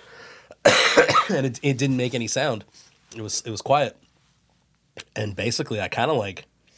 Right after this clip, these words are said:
I kinda, like, booted Sid out of the room, dude. I was like, "Yo, like, you wanna go hang down in the living room or something like that? Like, I got, I got some work I need to do," type of thing. And immediately just started, like,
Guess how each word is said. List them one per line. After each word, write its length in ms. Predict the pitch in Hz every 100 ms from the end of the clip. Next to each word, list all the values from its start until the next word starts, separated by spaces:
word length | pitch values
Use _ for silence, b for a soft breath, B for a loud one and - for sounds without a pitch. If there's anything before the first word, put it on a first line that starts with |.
| b b b b b b b b
I 40 | -
kinda, 220 | - 180
like, 180 | 156 110
booted 320 | 131 123 113
Sid 240 | - 147
out 140 | 139 117
of 60 |
the 80 | 110
room, 260 | 104 143 147
dude. 160 | 123
I 120 | 120 123
was 180 | 120
like, 160 | 117 107
"Yo, 280 | 127 131 113
like, 280 | 107 110 104 _ _ _ _ _ _
you 120 | 117 123
wanna 160 | 120
go 120 | 113
hang 200 | 110 127
down 160 | 123 123
in 60 | 127
the 40 |
living 200 | 120 127
room 60 | 131
or 20 |
something 200 | 135 127
like 120 | 127
that? 100 | 123
Like, 140 | 113 107
I 60 |
got, 140 | 117 117
I 80 | 123
got 140 | 113
some 160 | - 113
work 200 | 113 113
I 100 | 110
need 160 | 107 104
to 60 |
do," 120 | 107
type 260 | 107 113 101
of 80 | 98
thing. 280 | 107 101 101 B B B B -
And 160 | 123
immediately 800 | 120 120 123 131 135 127 104 110
just 260 | 104 110 -
started, 380 | - 110 110 104
like, 280 | 98 -